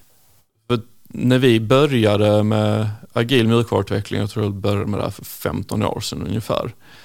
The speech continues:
då var det just test skulle in först, och då gjorde vi liksom hela kampanjen med test, och sen så skulle vi ha in design, och så gjorde vi kampanjen med design, och sen gjorde vi hela kampanjen med drift, och då fick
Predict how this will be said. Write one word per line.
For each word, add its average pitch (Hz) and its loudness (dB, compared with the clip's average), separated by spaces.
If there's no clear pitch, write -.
då 127 -2
var 107 2
det 101 0
just - -8
test - 0
skulle 113 0
in 98 0
först, - -6
och 95 -4
då 107 -2
gjorde 101 -2
vi 95 -4
liksom 98 -6
hela 92 -4
kampanjen 98 -4
med 104 -6
test, 143 -2
och 104 -4
sen 104 -6
så 98 -10
skulle 101 -8
vi 101 -4
ha 101 -6
in 101 -6
design, 131 0
och 101 -6
så - -12
gjorde - -10
vi - -12
kampanjen - -12
med 113 -10
design, 135 0
och 104 -4
sen 95 -8
gjorde - -10
vi 104 -8
hela - -8
kampanjen 110 -4
med 104 -6
drift, 135 -6
och - -12
då - -12
fick - -18